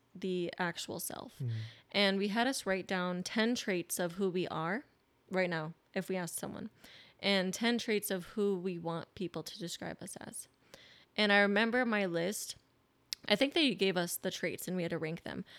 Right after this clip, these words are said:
Speaker 1: Mine was pretty flipped. <laughs>
Speaker 2: Oh, really?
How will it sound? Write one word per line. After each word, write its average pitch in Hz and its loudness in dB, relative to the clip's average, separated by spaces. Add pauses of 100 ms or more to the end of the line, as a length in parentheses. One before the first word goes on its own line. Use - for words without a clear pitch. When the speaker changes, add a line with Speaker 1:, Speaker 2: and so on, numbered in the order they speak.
(320)
Speaker 1:
Mine 214 6
was 320 2
pretty 247 2
flipped. - -2 (160)
<laughs> - 6
Speaker 2:
Oh, 139 6
really? 135 4